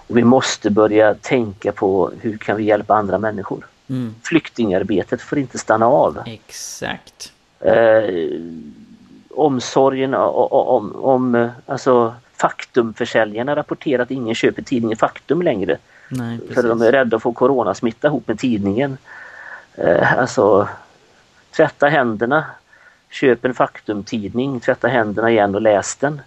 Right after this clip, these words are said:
Speaker 2: Mm.
Speaker 1: Eh, alltså, vi, vi måste, så här, ställa in oss på att, att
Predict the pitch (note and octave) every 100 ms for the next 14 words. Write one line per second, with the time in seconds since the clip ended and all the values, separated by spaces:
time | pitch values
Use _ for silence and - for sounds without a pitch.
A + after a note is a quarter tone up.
0 | _ - - - A#2+ G2+ - G2 - -
1 | - _ _ A#2 A#2+ A#2 G#2+ B1+ - -
2 | - - - - - - E2+ - - A#2
3 | A2+ C3+ C#3 C#3+ D3+ - - _ C#3+ C#3+
4 | - _ _ _ _ _ _ _ _ -
5 | _ _ - - - A#2+ F#2+ - - -
6 | C3 B2 G#2 A2+ - F#2 F2+ A2 - -